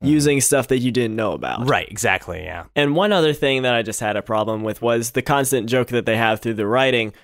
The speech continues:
Speaker 2: where one person will say the B C H and they mean the Ball Cap Hero, and I know that that's what that stands for. And then the next person's like, "B C H? What in the world does that stand for?"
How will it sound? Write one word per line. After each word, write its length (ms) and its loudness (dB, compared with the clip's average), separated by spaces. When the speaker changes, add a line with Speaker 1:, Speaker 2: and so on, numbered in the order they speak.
Speaker 2:
where 540 0
one 300 0
person 360 -2
will 120 0
say 680 0
the 240 -2
B 360 -4
C 380 -6
H 480 -4
and 420 -2
they 180 -2
mean 200 -4
the 60 -6
Ball 180 0
Cap 240 -4
Hero, 260 0
and 200 -2
I 140 2
know 240 2
that 120 0
that's 180 0
what 120 -2
that 120 -2
stands 360 -6
for. 320 -6
And 100 -6
then 140 -2
the 80 0
next 200 -2
person's 340 -4
like, 180 -8
"B 120 -6
C 220 -4
H? 260 -4
What 160 -6
in 60 -8
the 100 -2
world 260 0
does 120 -6
that 200 -2
stand 400 -2
for?" 440 -8